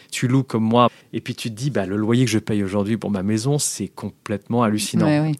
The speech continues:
Speaker 1: Et puis après, tu te dis, « Mais alors, les écoles, c'est pareil. Tu peux aller au lycée français, mais t'es toujours en train de te débattre, en train de te dire, est-ce que je le mets dans le privé ? Il n'y a pas vraiment de public quand t'es étrange. » Donc, tout ça s'accumule et tu te dis, finalement, quand tu bosses pas pendant un an, tu,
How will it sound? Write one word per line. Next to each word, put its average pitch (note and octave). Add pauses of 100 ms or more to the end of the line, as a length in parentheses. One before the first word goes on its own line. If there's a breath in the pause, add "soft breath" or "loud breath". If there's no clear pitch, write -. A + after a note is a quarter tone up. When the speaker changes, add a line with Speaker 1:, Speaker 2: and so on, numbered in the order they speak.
(300)
Speaker 1:
Et -
puis -
après, D3+
tu -
te G2+
dis, « C#3+
Mais A2+
alors, G2+
les G#2
écoles, A2+
c'est -
pareil. C3+
Tu -
peux -
aller C3
au -
lycée A#2+
français, C3+
mais G#2 (580 loud breath)
t'es A#2
toujours C3+
en C3
train C3+
de B2
te -
débattre, B2
en G2+
train A2
de G#2+
te A#2
dire, A2
est-ce G#2
que - (100)
je G2
le G#2+
mets A2
dans G#2+
le A2+
privé ? B2
Il G2
n'y G#2
a G#2
pas B2+
vraiment A#2+
de A#2 (160)
public C3+
quand G#2+
t'es A2
étrange. » A2+
Donc, G#2+ (840 loud breath)
tout -
ça F3
s'accumule C#3
et C3+
tu -
te -
dis, B2
finalement, A2+ (260)
quand G#2+
tu -
bosses C3+
pas C#3+
pendant G#2+
un G#2+
an, A#2+
tu, -